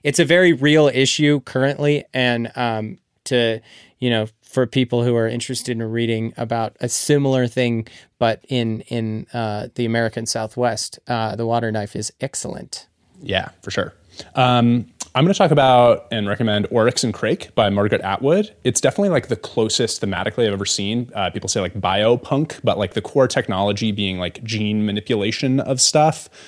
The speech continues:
Speaker 2: It's about corporations who have taken over the world and are trying to further enrich themselves by, like, creating plagues that target their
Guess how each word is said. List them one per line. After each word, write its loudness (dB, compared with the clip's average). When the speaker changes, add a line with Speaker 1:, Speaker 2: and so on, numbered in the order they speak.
Speaker 2:
It's 0
about 2
corporations 0
who 0
have -2
taken 2
over 2
the 4
world 4
and -2
are -4
trying -2
to 0
further 2
enrich -4
themselves 2
by, 2
like, -2
creating 0
plagues -2
that -6
target -4
their -4